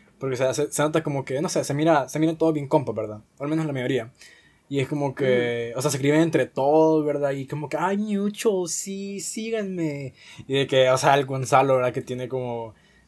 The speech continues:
Speaker 1: puta, yo qué sé, doscientas personas en sus close friends. Eso es un gran desmadre, ¿verdad? Eso, la verdad. Yo lo veo un poco excesivo, ¿verdad? Pero es como que, no sé, esta chiva va a ser amigos en línea, pues. O sea, y vos que lo has hecho en, ah, la madre mía, manché mi camisa con el lapicero. Bien.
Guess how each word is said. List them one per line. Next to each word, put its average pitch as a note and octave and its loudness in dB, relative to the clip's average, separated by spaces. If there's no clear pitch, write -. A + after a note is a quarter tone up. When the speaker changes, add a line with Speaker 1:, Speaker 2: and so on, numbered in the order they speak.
Speaker 1:
puta, D3+ 2
yo B2+ 2
qué C3 -6
sé, C#3 0
doscientas C#3 0
personas C#3 0
en C3+ -2
sus B2+ -2
close C3+ 0
friends. D#3+ 2
Eso F#3+ 8
es G#3 6
un G#3+ 2
gran G#3 4
desmadre, C#3 0
¿verdad? C3 0
Eso, C3 -2
la A#2+ 0
verdad. A2+ -6
Yo C#3 -4
lo C#3 0
veo C#3 0
un C3+ -8
poco D3 0
excesivo, C#3 0
¿verdad? B2+ 2
Pero C3+ 0
es B2+ -2
como C3+ -2
que, A#2+ -2
no D3 0
sé, D3+ 4
esta E3 6
chiva E3+ 4
va D#3+ 8
a D#3 6
ser D#3+ 4
amigos C#3+ 2
en B2 -4
línea, B2 -6
pues. A#2+ -8
O D#3 2
sea, E3 4
y D#3 8
vos D#3+ 6
que D#3 -2
lo C#3+ 2
has D3 2
hecho D3 0
en, C#3+ -8
ah, D3+ 0
la C#3+ -2
madre C3 -8
mía, C3+ -6
manché C3+ -8
mi C#3 -8
camisa C3 -12
con B2+ -14
el B2 -14
lapicero. B2 -12
Bien. C3 -10